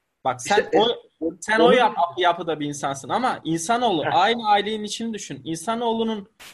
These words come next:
Speaker 1: hepsi aynı değil ki. Hepsinde şu düşünce yok. Ben sonuna kadar yapacağımı yaparım düşüncesi yok. Ne yazık ki. Özellikle Orta Doğu toplumlarında.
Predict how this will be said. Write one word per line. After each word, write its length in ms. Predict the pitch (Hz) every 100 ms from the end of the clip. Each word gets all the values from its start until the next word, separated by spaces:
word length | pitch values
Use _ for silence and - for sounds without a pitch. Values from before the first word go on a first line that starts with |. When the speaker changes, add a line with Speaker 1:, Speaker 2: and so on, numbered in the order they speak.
| _ -
Speaker 1:
hepsi 320 | 247 - -
aynı 300 | 196 220 226
değil 240 | 349 359
ki. 260 | - 143 -
Hepsinde 400 | 208 233 262 247
şu 160 | 240 233
düşünce 300 | 226 240 247
yok. 180 | 208 156
Ben 320 | 190 226 220 _ _ _
sonuna 400 | - 180 208 254
kadar 240 | 240 208 202
yapacağımı 540 | 196 208 185 202 208
yaparım 440 | 185 185 208 208
düşüncesi 500 | 196 220 214 220 -
yok. 260 | 254 247 - -
Ne 100 | 175
yazık 340 | 185 175 175
ki. 220 | - 127 - _ -
Özellikle 520 | 165 208 226 302 247
Orta 300 | 214 208 190
Doğu 160 | 175 170
toplumlarında. 760 | 151 - 143 131 127 120 117